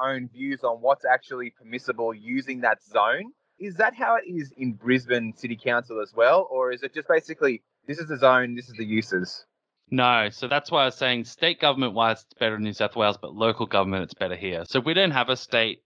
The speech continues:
Speaker 2: like, adopted zoning. Each council has their own planning scheme, which has their own zones, which has its own land uses that you can operate in those areas. So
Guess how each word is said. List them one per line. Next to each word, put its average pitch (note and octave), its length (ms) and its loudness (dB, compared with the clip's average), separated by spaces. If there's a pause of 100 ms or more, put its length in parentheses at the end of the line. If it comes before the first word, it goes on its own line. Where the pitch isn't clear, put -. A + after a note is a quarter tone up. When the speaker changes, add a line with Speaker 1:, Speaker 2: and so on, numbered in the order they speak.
(180)
Speaker 2:
like, G2+ 200 4 (260)
adopted G#2 560 -2
zoning. E3 480 0 (320)
Each C3+ 380 0
council A2 420 0
has G2+ 220 -2
their G2+ 240 2
own G#2 160 0
planning G2 400 -2
scheme, F#2 480 -6
which F#2 200 -8
has F#2+ 220 0
their G2 200 2
own G2 180 0
zones, F2+ 580 -4
which F2+ 200 -4
has F2 520 0
its F2+ 220 -2
own F2 340 2 (180)
land F#2+ 320 -2
uses G#2+ 340 -6
that G2+ 160 -2
you G#2 100 -10
can A2 160 -2
operate A#2 380 0
in A#2 60 -2
those A#2+ 200 0
areas. D3 420 2 (360)
So C3 340 4